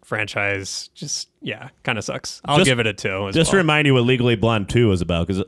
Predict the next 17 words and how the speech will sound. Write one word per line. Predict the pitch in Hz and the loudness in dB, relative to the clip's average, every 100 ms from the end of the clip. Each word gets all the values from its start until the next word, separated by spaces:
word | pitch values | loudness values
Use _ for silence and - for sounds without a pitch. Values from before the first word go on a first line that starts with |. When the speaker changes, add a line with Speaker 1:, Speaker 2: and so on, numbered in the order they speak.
| 87 | -4
Speaker 2:
I | 107 | -2
don't | 117 | 0
know | 110 | 0
many | 104 98 | 0 0
people | 101 90 85 | 0 0 0
that | |
saw | 85 87 | 0 -2
this | 80 82 | -2 -4
movie. | 76 82 | -4 -2
Although | 156 170 143 | 2 4 4
it | 135 | 2
made | 156 147 | 2 2
a | |
hundred | 139 123 | 0 0
twenty-four | 127 123 120 110 | 0 0 0 0
million | 110 110 104 | 0 0 2
worldwide | 104 98 98 98 101 | 2 2 0 0 -4